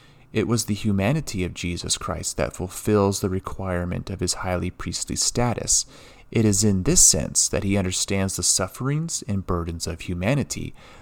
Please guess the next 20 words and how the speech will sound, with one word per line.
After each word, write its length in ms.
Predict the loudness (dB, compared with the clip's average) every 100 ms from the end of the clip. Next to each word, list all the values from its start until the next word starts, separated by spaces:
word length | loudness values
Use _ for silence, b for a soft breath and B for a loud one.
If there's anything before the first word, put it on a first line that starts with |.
| B
but 120 | 0 4
instead 260 | 4 4
of 220 | 4 4
succumbing 580 | 0 -2 -4 -2 0 0 -2
to 140 | -6
them, 320 | -6 -8 -10 -16 -20 B -4
he 220 | 0 2
overcomes 760 | 2 0 -4 -4 0 2 2
them. 300 | -2 -6 -8 -14 b b b b -8
In 120 | 0
this 220 | 2 2 0
way, 140 | -2
Christ 520 | -4 -4 -2 -2 -2 -2
is 100 | 0
superior 960 | 0 -2 -4 2 4 4 0 -4 -8 -10 b b -12
to 200 | -6 -6 -4
all 340 | 0 0 0
other 240 | -2 -4 -4
high 320 | -4 -4 -4
priests 640 | -4 -4 -2 -4 -6 -6